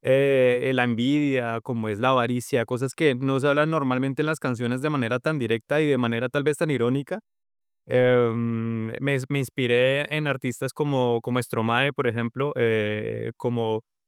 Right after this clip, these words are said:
como Calle trece, eh, como El Gran Silencio, que son unos mexicanos que son increíbles, como Molotov. Y, y bueno, a mi, a mi manera quise, quise expresar lo que, lo que tenía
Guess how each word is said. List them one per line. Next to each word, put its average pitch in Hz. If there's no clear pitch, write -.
como 117
Calle 131
trece, 139
eh, 113
como 110
El 127
Gran 127
Silencio, 147
que 139
son 120
unos 131
mexicanos 123
que 143
son 113
increíbles, 131
como 120
Molotov. 110
Y, 135
y 143
bueno, 170
a 156
mi, 135
a 139
mi 143
manera 139
quise, 180
quise 156
expresar 147
lo 165
que, 139
lo 135
que 147
tenía 139